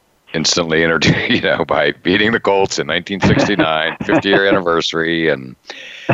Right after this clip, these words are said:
Speaker 1: to the day, I believe. I think yesterday was maybe to the day or whatever, but, uh, but yeah. Good. So Joe Namath, massive presence. I'm sure you were just loving it.
Speaker 2: Yeah. Oh, yeah. Absolutely. Yeah, John. That, that day was January,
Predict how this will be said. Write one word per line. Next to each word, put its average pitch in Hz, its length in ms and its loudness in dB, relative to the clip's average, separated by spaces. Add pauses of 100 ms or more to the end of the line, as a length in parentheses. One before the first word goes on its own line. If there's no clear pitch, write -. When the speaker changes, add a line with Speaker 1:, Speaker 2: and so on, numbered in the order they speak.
(240)
Speaker 1:
to 117 80 2
the 107 140 4
day, 123 220 4
I 82 80 2
believe. 69 280 -4
I 82 60 0
think 92 200 -4
yesterday 98 360 2
was 98 360 2
maybe 98 320 2
to 92 140 0
the 80 100 0
day 73 240 2
or 69 120 2
whatever, 69 420 2
but, 69 320 -2
uh, 69 540 4 (1000)
but 98 120 2
yeah. 98 260 4 (500)
Good. 90 260 -4
So 95 140 2
Joe 107 200 4
Namath, 95 420 0
massive 101 440 -2
presence. 82 500 -2
I'm 85 140 -6
sure 90 220 0
you 80 140 0
were 80 100 0
just 78 200 -2
loving 71 280 0
it. 67 120 -8 (1500)
Speaker 2:
Yeah. 170 100 6
Oh, 185 200 6
yeah. 165 200 6
Absolutely. 156 360 2
Yeah, 139 300 2
John. 160 240 2
That, 170 220 0
that 165 180 2
day 165 160 4
was 143 160 4
January, 165 960 4